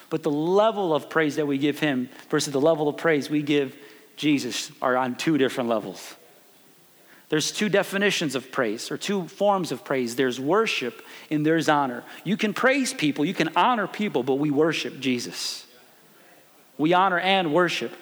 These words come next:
Jesus. So we point our praise in the right direction. Did you know there was a people group in Scripture that followed Jesus? Theologically, they, they aligned themselves with Jesus,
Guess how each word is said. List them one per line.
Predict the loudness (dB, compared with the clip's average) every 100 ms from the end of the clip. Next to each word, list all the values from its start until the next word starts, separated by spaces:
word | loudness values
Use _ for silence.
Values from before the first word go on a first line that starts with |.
| -18 -6
Jesus. | -2 -2 -2 -4 -6 -6 -8 -18 -20 -14 0
So | 2 2 0 -12 -20 -20 -20 -20 _ _ -10 -2
we | -2
point | -2 0 2 2
our | 0
praise | 0 2 2 2 -2 -6 -10 -4
in | 0
the | 2
right | 2 0
direction. | 0 0 0 -2 -8 -12 -18 -8
Did | -4
you | 0
know | 4
there | 4
was | 2
a | -2
people | -10 -6 -2 0 -2
group | -2 -2 -4 -6
in | -8
Scripture | -6 -4 -4 -6 -8 -12 -20 _ -20 -20 -2
that | -2 -2 -6 0
followed | 2 2 2 -2 -4 -8
Jesus? | -4 -2 -2 -4 -4 -6 -8 -16 _ _ -20 -6
Theologically, | 2 4 4 4 4 0 -4 -2 -4 -4 -8 -18 -20 -6
they, | 0 0 0
they | 2 4
aligned | 4 4 4 4 2 0
themselves | 0 0 2 2 2 -2 -4
with | -4 -4 -4
Jesus, | -4 -2 -4 -4 -4 -4 -6